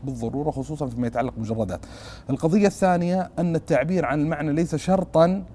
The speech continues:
في كون المعنى مدركا معلوما. يعني مثلا من المحقق-، من المحققات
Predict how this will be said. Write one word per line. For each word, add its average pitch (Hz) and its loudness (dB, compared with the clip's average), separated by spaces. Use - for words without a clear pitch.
في 147 2
كون 190 4
المعنى 151 0
مدركا 135 0
معلوما. 104 -2
يعني 127 2
مثلا 175 4
من 151 2
المحقق-، 156 -2
من 139 2
المحققات 147 0